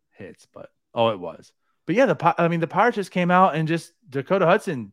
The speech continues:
seven earned runs, like, just out of nowhere. Two and two thirds innings, the Pirates are up seven to three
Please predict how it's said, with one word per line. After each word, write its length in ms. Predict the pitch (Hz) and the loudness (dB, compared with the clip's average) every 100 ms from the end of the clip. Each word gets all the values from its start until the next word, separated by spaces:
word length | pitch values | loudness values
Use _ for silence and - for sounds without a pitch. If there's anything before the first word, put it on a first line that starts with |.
| _ | _
seven 300 | - 160 185 | -2 0 2
earned 140 | 185 | 6
runs, 340 | 196 185 113 123 | 4 4 -2 -8
like, 120 | 117 | -8
just 220 | 123 - | -12 -10
out 140 | 127 156 | -2 2
of 80 | |
nowhere. 300 | 180 202 117 - _ _ _ _ _ _ _ - | 2 2 0 -8 _ _ _ _ _ _ _ -8
Two 280 | - 202 202 | 0 2 2
and 120 | 147 | 0
two 200 | - 196 | -4 0
thirds 280 | 185 175 135 | 2 0 0
innings, 380 | 147 175 196 | -2 -2 -4
the 120 | 147 113 | -6 -4
Pirates 360 | 123 147 151 | 2 2 2
are 100 | 131 | -4
up 300 | 101 139 - _ _ _ _ _ - | -2 -2 -4 _ _ _ _ _ -20
seven 460 | - - 135 165 | -8 -2 2 2
to 80 | 143 | 0
three 480 | - 123 127 151 | -2 -2 -2 -4